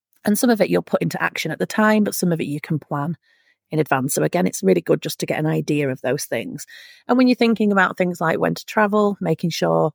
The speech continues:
ideally that you're avoiding, if budget is a concern, you might be avoiding school holidays, public holidays in that country, festivals, et cetera, because that's gonna push the price of these things upwards if, you know, you are budget conscious.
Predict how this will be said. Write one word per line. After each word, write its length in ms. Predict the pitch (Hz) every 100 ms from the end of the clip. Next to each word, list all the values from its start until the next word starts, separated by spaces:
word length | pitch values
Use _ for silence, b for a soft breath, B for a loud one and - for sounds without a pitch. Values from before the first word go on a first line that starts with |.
| b b b
ideally 580 | 147 190 202 190 190 -
that 140 | -
you're 120 | - 170
avoiding, 640 | 160 170 165 165 156 - _ -
if 160 | -
budget 280 | - 156 -
is 100 | 156
a 60 | 143
concern, 560 | - 143 - 196 196 190 b b b _ -
you 120 | 180
might 140 | 165
be 100 | 165
avoiding 340 | 156 156 156 147
school 240 | - -
holidays, 720 | - 202 202 190 196 185 - - _ _ _
public 340 | 185 165 -
holidays 540 | - 82 180 - -
in 120 | - -
that 140 | -
country, 360 | - 160 - 127
festivals, 560 | - 135 - 143 143
et 60 | -
cetera, 420 | - 156 - -
because 220 | - - -
that's 200 | - -
gonna 140 | 160
push 360 | - - - - B B B B
the 80 | -
price 460 | 160 165 160 -
of 340 | 160 151 151 - b b b b _ -
these 260 | 190 156 156
things 240 | 156 151
upwards 420 | 247 - 175 160 -
if, 220 | 139 - -
you 100 | 175
know, 120 | 156
you 180 | - -
are 100 | 76
budget 440 | - 139 - - _ _ _ _ _ _ _
conscious. 640 | - 170 147 - 131 -